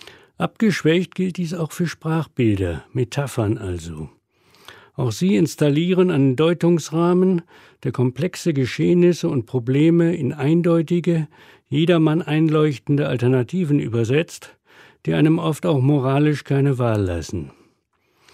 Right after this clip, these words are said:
Das Gefährliche daran ist die Selbstverständlichkeit, mit der sie aufgegriffen und weitergetragen werden. Die Parole der Klimarettung ist ein gutes Beispiel. „Kohle stoppen, Klima retten“,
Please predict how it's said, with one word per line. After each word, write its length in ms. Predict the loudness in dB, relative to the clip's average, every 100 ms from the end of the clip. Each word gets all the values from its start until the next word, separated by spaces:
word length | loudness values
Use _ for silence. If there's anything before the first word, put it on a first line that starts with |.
| -20 _
Das 120 | -8 -4
Gefährliche 600 | -2 2 2 2 0 0
daran 460 | 0 0 0 0
ist 180 | 0 -2
die 80 | -2
Selbstverständlichkeit, 1400 | -2 -2 -4 -6 -2 -2 -2 0 -4 -2 0 0 -2 -8 _ -20 -20 _
mit 160 | -6 -2
der 100 | -2
sie 160 | -2
aufgegriffen 840 | -2 -2 0 -2 0 -2 -2 -2 0
und 200 | 0 0
weitergetragen 840 | 0 0 -2 -2 -2 -2 -4 -6
werden. 320 | -8 -12 -16 -20 _ _ _ _ _ _ -12
Die 60 | -4
Parole 440 | -2 0 2 4
der 120 | 2
Klimarettung 840 | 0 0 2 4 2 0 0 0 -2
ist 160 | -2
ein 120 | 0
gutes 400 | 0 -2 -6 -10
Beispiel. 760 | -4 -2 -2 -4 -10 -10 -10 -14 -18 _ _ _ _ -4
„Kohle 360 | 0 2 0
stoppen, 540 | -2 -2 -2 0 -2 -2
Klima 460 | -2 0 2 0
retten“, 520 | 0 -2 0 0 0